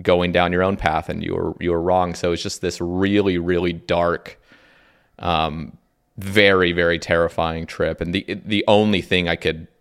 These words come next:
even possibly imagine getting relief from this just pit was just to kill myself, you know, just like, "I, I need to end this. This is absolutely unbearable," you know? And luckily, you know, you kind of, you know,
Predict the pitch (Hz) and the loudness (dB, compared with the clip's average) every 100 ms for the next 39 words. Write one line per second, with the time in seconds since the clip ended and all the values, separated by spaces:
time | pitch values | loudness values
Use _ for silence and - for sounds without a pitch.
0 | - 95 90 - 107 95 - 87 85 85 | -4 -2 -2 -2 0 2 0 -2 -2 -2
1 | 85 87 82 80 87 87 85 85 82 82 | -2 -2 -2 -4 -2 -2 -2 -4 -4 -6
2 | - - 85 - - 87 - _ _ - | -8 -8 -8 -10 -10 -12 -14 _ _ -8
3 | - 208 - _ _ - 104 - - - | -8 -10 -20 _ _ 2 2 -2 -8 -20
4 | _ _ _ _ _ 90 87 82 78 - | _ _ _ _ _ -2 2 2 0 -8
5 | - - - - 78 67 - - - 82 | -10 -10 -8 -8 -8 -8 -8 -8 -8 -8
6 | 80 82 85 82 90 82 92 85 - 85 | -6 -6 -4 -2 -2 -2 -2 -4 -6 -8
7 | 76 80 - 87 82 90 85 - 85 85 | -10 -10 -8 -8 -8 -4 -4 -4 -4 -4
8 | 82 69 85 80 80 - 71 62 80 82 | -4 -6 -8 -8 -10 -10 -10 -10 -10 -10
9 | 82 - _ _ _ _ _ _ _ 110 | -12 -14 _ _ _ _ _ _ _ 4
10 | 95 85 85 - _ _ - 120 110 - | 4 2 -2 -12 _ _ -4 4 4 4
11 | 101 92 87 90 90 87 92 90 82 - | 2 2 2 0 0 -2 0 0 -2 -10
12 | 98 95 78 82 | -12 -8 -6 -6